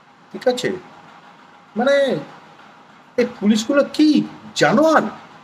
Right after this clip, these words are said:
হ্যাঁ, যেই মহিলাগুলো অত্যাচারের শিকার হয়েছে, তাদের ওপর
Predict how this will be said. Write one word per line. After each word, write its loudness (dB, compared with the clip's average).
হ্যাঁ, 0
যেই 2
মহিলাগুলো 4
অত্যাচারের 0
শিকার 2
হয়েছে, 0
তাদের 4
ওপর 2